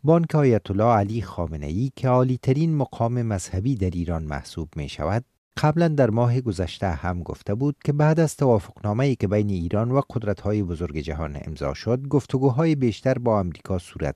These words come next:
نخواهد گرفت، اما به طور آشکار آن را ممنوع نساخته بود.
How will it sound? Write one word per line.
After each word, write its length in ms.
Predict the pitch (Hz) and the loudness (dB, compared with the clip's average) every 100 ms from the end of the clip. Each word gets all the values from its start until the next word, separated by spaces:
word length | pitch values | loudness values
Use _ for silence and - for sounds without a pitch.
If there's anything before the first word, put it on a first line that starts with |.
| 78 | -4
نخواهد 480 | 82 107 110 131 | -6 -2 -2 0
گرفت، 320 | 135 151 151 - _ | 2 2 2 -4 _
اما 280 | 160 165 175 | 2 4 4
به 100 | 147 | 2
طور 300 | - 127 123 | 0 0 2
آشکار 500 | 92 - - 120 - | 2 0 -2 -2 -2
آن 240 | - 107 95 | -4 -4 -2
را 140 | 110 | -2
ممنوع 480 | 107 78 67 82 104 | -2 -4 -6 -4 -4
نساخته 500 | 120 - 76 - 143 | -4 -4 -6 -10 -12
بود. 180 | - | -12